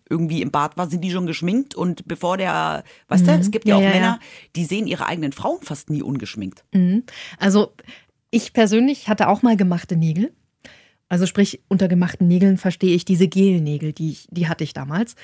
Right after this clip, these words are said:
Speaker 2: Und dagegen habe ich eine Allergie entwickelt.
Speaker 1: Mhm.
Speaker 2: Und jetzt habe ich halt einfach nur noch entweder natürliche Nägel oder ich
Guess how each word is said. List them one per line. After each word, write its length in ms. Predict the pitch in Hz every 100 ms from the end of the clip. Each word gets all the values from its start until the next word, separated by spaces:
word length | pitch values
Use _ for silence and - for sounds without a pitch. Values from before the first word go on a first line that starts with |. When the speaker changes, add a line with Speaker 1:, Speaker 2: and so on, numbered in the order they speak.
| - - -
Speaker 2:
Und 160 | - 185
dagegen 420 | 185 185 196 190
habe 140 | 185 175
ich 60 | 180
eine 80 |
Allergie 320 | 165 160 160 170
entwickelt. 500 | 147 151 151 - - -
Speaker 1:
Mhm. 300 | 147 143 170
Speaker 2:
Und 180 | 190
jetzt 260 | 190 196 -
habe 180 | 196 190
ich 100 | 185
halt 240 | 185 180 - -
einfach 360 | 190 185 190
nur 160 | 196 190
noch 260 | 185 180 -
entweder 300 | 185 180 175
natürliche 440 | 160 - 196 185 196
Nägel 300 | 202 214 -
oder 300 | 185 185 165
ich 220 | 170